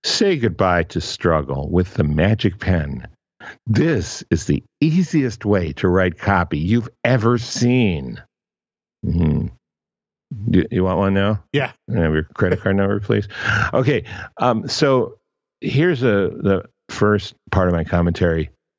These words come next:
Speaker 1: Remember laziness headlines we did back in, I think it was episode number two of the podcast?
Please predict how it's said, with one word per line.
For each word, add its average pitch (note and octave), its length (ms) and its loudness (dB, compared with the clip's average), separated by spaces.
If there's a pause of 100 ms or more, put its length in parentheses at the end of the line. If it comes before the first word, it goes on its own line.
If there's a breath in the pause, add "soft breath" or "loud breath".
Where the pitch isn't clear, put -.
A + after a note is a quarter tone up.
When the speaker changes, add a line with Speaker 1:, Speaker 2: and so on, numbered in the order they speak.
(320)
Speaker 1:
Remember C#3 420 2
laziness A2+ 640 0
headlines G2+ 560 2
we F#2+ 100 2
did F#2 300 0
back F2 380 0
in, F2 400 0
I D#2 80 -2
think F2 180 0
it F2 60 -2
was E2+ 260 0
episode F2+ 840 0
number F2 720 0 (180)
two G3 240 0 (840 loud breath)
of G2 180 0
the F#2 80 -10
podcast? C3+ 640 0